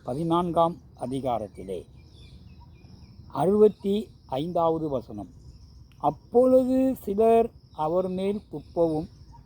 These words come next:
அவருடைய முகத்தை மூடவும்,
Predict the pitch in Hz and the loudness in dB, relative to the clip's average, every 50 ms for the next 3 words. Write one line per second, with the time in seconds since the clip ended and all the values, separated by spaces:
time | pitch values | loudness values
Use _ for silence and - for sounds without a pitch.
0 | - - - - - - - - - - - - - _ - - - - - - | -20 -20 -20 -20 -20 -20 -20 -20 -20 -20 -20 -20 -20 _ -20 -20 -20 -20 -20 -20
1 | - - - - - - 151 160 175 214 240 254 247 240 247 247 247 247 226 190 | -20 -20 -20 -20 -8 -4 -2 4 6 6 6 6 6 6 6 6 6 6 4 2
2 | 170 175 220 220 - - 233 220 226 214 180 156 160 180 196 190 180 156 139 135 | 2 2 2 2 2 0 -2 0 0 0 -2 -2 -2 0 2 4 4 4 2 -2
3 | 127 | -6